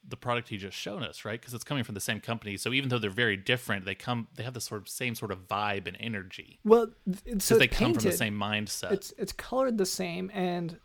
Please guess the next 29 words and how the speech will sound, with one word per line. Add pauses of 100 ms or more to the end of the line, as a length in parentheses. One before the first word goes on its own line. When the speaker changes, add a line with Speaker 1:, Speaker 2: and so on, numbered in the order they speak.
(160)
Speaker 1:
Oh,
Speaker 2:
the
Speaker 1:
yeah,
it's
Speaker 2:
paint
Speaker 1:
dripping
in
paint.
Speaker 2:
Yeah.
Speaker 1:
Again,
we've
already
established
that
just
shows, (260)
it's
basically
like
how
farm
to
market
it
is, (380)
but, (300)
l-, (140)
you
know,